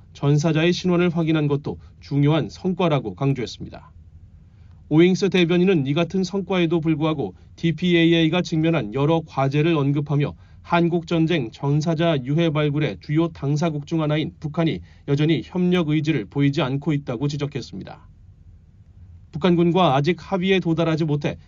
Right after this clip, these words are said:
지난 이천오 년 이후 중단된 현장 발굴 작업을 재개하지 못하고 있다는 설명입니다. 이어 디피에이에이가 이천이십오 년 새 회계연도에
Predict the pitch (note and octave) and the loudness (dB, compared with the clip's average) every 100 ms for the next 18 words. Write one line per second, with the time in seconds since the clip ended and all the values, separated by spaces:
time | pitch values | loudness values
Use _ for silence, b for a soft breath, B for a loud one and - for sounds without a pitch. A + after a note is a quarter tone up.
0 | b - D#3+ E3 C3 D3+ D#3 E3+ E3 E3+ | b -2 2 2 2 -2 0 0 2 2
1 | D#3+ D#3+ E3 D#3+ E3 D#3 D3+ F#3 - - | 2 0 -2 0 0 0 -2 -6 -10 -2
2 | E3+ E3 F3 D#3+ C#3 C#3 E3 D#3 D#3 D3 | 0 2 0 -2 -2 0 2 2 0 -2
3 | D3 F#2+ - D#3 D3 D3 D#3 D#3+ C3 C#3+ | -4 -4 -2 -2 0 0 0 -2 -2 -2
4 | E3 D3+ C#3+ C#3 C#3+ D#3+ E3 C3 G#2 F#2 | -2 0 -2 -2 -2 -2 -2 -4 -8 -12
5 | - - - - - b b b b b | -14 -20 -20 -20 -20 b b b b b
6 | D#3 E3 A#2+ E3 E3 F3+ E3+ D#3 D#3+ D#3+ | 2 4 2 0 0 4 4 4 4 2
7 | C#3+ F#2+ b b C#3+ D#3+ F3 E3+ E3 - | 0 -4 b b -4 -2 2 2 2 0
8 | D#3+ E3+ B2 - F3 E3+ F#3 E3 E3+ D#3+ | 0 0 -2 -2 -2 -2 -4 -2 0 0
9 | D3 C#3+ | 0 -4